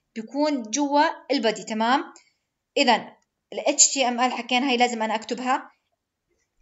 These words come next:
الهيد بيحتوي على الكلمات المفتاحية والعنوان. هذا العنوان وين بيكون موجود يا مس؟ بشريط العنوان. والبدي بيحتوي على ال-،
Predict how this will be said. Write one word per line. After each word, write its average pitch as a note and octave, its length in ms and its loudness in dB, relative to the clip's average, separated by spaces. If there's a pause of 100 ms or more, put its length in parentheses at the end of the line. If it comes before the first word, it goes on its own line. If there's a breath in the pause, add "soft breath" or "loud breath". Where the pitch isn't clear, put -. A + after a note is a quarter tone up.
الهيد C4+ 440 4
بيحتوي C4+ 260 -2
على A#3 80 2
الكلمات B3+ 340 0
المفتاحية B3 540 -2
والعنوان. A#3+ 680 0 (340 loud breath)
هذا B3 220 2
العنوان C4+ 360 2
وين D#4 180 0
بيكون C#4+ 180 -2
موجود C4 320 -2
يا B3 120 2
مس؟ C#4 200 -2
بشريط B3+ 360 -6
العنوان. A#3 520 0 (400 loud breath)
والبدي D4 500 2
بيحتوي C#4+ 540 0
على B3+ 380 4 (640 loud breath)
ال-، C4 320 -2